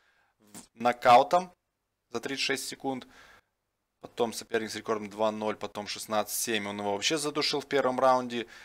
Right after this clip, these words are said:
Вирджила Звикера. После чего Султана Муртазалиева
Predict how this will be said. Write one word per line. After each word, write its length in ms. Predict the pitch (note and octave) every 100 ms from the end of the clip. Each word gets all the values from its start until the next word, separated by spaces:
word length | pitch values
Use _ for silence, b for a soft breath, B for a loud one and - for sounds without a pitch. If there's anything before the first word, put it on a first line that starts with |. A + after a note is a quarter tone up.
| B
Вирджила 500 | - C3 A#2 A#2+ A#2
Звикера. 840 | G#2 A2 A2+ C3+ - A#2+ G#2+ G2 - _ _ _ _ _ _ _ _ _ _ _ _ _ _ _ _ _ _ _ _ _
После 220 | - A#2+ A2+
чего 280 | - A2+
Султана 420 | - G#2 - A2 G#2
Муртазалиева 800 | G2 - G2+ G#2+ C#3 D#3 G#2